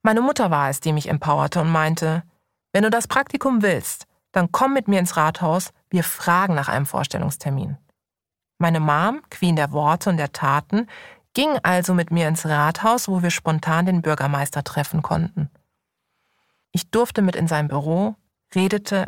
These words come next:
argumentierte, offenbar so gut, dass er mir einen Praktikumsplatz zusagte. Turkish Power, sag ich nur. Heute weiß ich, Netzwerke sind mitunter die wichtigsten Machtinstrumente, die wir besitzen.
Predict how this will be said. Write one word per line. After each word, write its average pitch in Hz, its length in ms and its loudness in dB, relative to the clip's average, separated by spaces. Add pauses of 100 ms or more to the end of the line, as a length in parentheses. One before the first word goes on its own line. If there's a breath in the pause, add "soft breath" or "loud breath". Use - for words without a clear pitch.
argumentierte, 160 920 0 (320)
offenbar 196 420 2
so 233 280 0
gut, - 360 -4
dass 185 160 0
er 175 120 0
mir 175 120 2
einen 175 140 2
Praktikumsplatz - 1000 -6
zusagte. - 680 -6 (680)
Turkish 185 420 -2
Power, 156 460 -2 (180)
sag 139 260 -2
ich 143 140 -8
nur. - 260 -6 (1800)
Heute 269 280 2
weiß 214 300 2
ich, 220 160 0
Netzwerke 180 520 0
sind 175 220 0
mitunter 175 440 0
die 165 200 -2
wichtigsten 196 580 -2
Machtinstrumente, 151 1000 -2
die 156 180 -4
wir 147 100 2
besitzen. - 680 -6